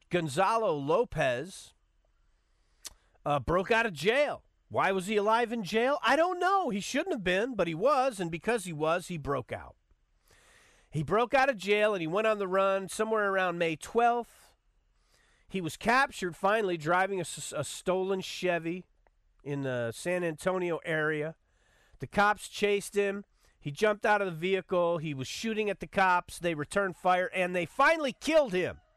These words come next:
They finally killed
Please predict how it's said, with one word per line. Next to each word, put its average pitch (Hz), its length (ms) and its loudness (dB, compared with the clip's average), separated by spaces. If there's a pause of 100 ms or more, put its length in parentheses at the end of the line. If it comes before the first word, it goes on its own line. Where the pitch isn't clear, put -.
(1040)
They 214 140 2
finally 320 520 2
killed 247 460 2